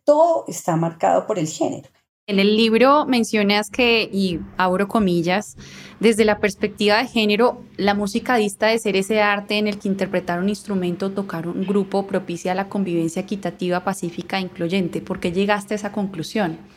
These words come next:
Speaker 1: Por varias anécdotas. Una de ellas fue que estuve en Norte de Santander, en una de las escuelas de música tradicional. Y entonces, pues, yo iba,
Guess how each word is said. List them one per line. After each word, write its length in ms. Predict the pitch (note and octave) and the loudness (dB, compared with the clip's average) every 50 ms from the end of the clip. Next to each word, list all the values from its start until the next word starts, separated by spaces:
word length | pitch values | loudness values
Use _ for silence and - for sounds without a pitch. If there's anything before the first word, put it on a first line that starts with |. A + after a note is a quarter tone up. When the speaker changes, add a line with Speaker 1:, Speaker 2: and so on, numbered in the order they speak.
| _ _ _ _ _ _ _ _ _ _ _ _ _ _ _ _ _ _ _ - | _ _ _ _ _ _ _ _ _ _ _ _ _ _ _ _ _ _ _ 2
Speaker 1:
Por 360 | C4+ C4 A3+ G#3+ G3 F#3 F#3 | 4 6 6 4 2 4 6
varias 400 | A3+ A3 G#3+ G#3+ A3+ B3 A#3+ - | 6 6 6 4 2 2 2 4
anécdotas. 1040 | D4 B3+ G#3+ F#3 E3+ E3 E3 F3+ E3+ - - D4 D#4+ D#4 - - - - - - _ _ _ _ _ _ _ | 4 4 6 4 2 2 0 -2 -2 0 2 2 2 0 -2 -4 -6 -6 -10 -12 _ _ _ _ _ _ _
Una 480 | - B3+ C4 C4+ C4 C4 C#4 C#4+ D4+ D4+ | 0 4 4 6 6 6 4 6 6 6
de 200 | D4 C4+ A3+ G#3 | 4 4 2 2
ellas 440 | G3+ F#3+ G3+ G#3+ A3 G#3+ - - - | 0 2 4 2 2 2 -2 -10 -10
fue 840 | - - B3+ A#3+ A#3 A3+ A3 A3 A3 A3 G#3+ G#3+ G#3+ G#3+ G#3+ G#3+ _ _ - | -4 0 0 2 4 4 4 4 4 4 4 4 4 2 0 -2 _ _ -10
que 340 | - - G#3+ G#3+ A3 G#3+ G#3+ | -4 -2 0 0 2 0 -2
estuve 640 | G3+ - - - - G3 F3+ F3 F3+ F#3 - - - | -4 -6 -8 -6 -4 -2 0 0 0 -2 -2 -6 -6
en 480 | - A3 A3+ A#3 A#3+ C4+ D4 D4 - _ _ _ _ _ _ _ _ - | -2 -2 0 2 2 2 0 0 -6 _ _ _ _ _ _ _ _ -10
Norte 460 | - F#3+ F#3 F#3+ F#3 F3 F3 F3 - F#3 | -4 -2 2 2 2 2 2 2 2 2
de 160 | F#3+ G3 F#3+ | 2 2 0
Santander, 720 | G3 G#3 G3 F#3+ F#3+ F3+ E3 D3+ D#3 D#3 D3+ D3+ - - _ _ _ _ _ _ _ _ _ - | -2 -4 -4 -2 0 0 2 2 0 0 -2 -4 -6 -12 _ _ _ _ _ _ _ _ _ -2
en 200 | A3 A3 G#3 G3 | 0 2 4 4
una 380 | F#3 E3+ F3 F3 F3+ F3+ - | 4 4 4 2 2 2 0
de 80 | F#3+ G3 | 0 2
las 180 | G3 F#3 F#3 - | 2 2 0 0
escuelas 420 | - - - F#3+ F3 E3 E3 E3 | -8 -4 -2 0 0 2 2 2
de 80 | F#3 F#3 | 2 0
música 380 | E3+ D#3 - D#3+ D#3+ D#3 D3 | 0 0 -2 -2 -4 -4 -4
tradicional. 580 | - E3 D#3+ D#3+ D#3 D#3 - D#3 D#3+ D#3+ D3 C#3+ - - _ _ _ _ _ _ _ _ _ _ - | -2 -2 -2 -2 -2 -2 -2 0 0 0 0 -2 -4 -12 _ _ _ _ _ _ _ _ _ _ -4
Y 320 | - B3+ C4 C4+ C#4+ D4 | -2 2 4 4 4 4
entonces, 380 | C#4 A3+ A3 E3+ G3 F3 G3 F#3 | 4 2 2 0 0 -2 -2 -2
pues, 280 | - A#3 A#3 F3+ E3 E3+ | 0 0 0 -2 -4 -4
yo 200 | F#3 G3+ G#3 G3 | 0 2 4 4
iba, 460 | G3+ G#3 G#3 A3 A3+ - - - - | 4 6 6 6 6 4 0 -8 -18